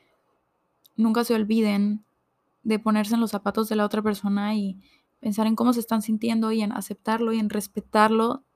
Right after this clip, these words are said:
naturalmente y genuinamente y con todo el amor del mundo, porque que no estés con una persona no significa que no la puedas amar. O sea, entonces sí. <laughs> Eso es todo por el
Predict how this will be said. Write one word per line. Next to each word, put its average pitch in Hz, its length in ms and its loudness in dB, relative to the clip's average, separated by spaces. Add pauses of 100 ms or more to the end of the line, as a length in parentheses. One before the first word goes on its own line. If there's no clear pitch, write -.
(340)
naturalmente 214 800 2
y 233 100 2
genuinamente 214 920 0 (1300)
y - 60 -16
con 240 140 2
todo 247 140 6
el 254 60 4
amor 226 240 2
del 214 140 -2
mundo, 214 300 2
porque 208 480 -4
que 226 100 0
no 220 100 2
estés 233 260 -2
con 233 120 0
una 233 140 2
persona 226 340 0
no 226 100 2
significa 240 480 0
que 240 80 -6
no 220 140 2
la 226 220 0
puedas 220 320 0
amar. 214 280 2 (220)
O 214 60 -12
sea, 208 400 -2 (1300)
entonces 233 420 -2
sí. 302 380 -2 (240)
<laughs> 226 140 4 (520)
Eso 262 180 0
es 330 100 -4
todo 320 240 4
por 240 140 6
el 214 180 0